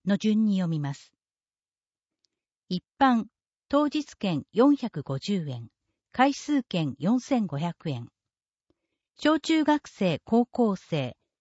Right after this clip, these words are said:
当日券百五十円、回数券千五百円。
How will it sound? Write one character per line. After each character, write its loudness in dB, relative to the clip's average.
当 2
日 -2
券 0
百 -6
五 4
十 -2
円、 -6
回 4
数 0
券 -4
千 2
五 -4
百 -4
円。 -8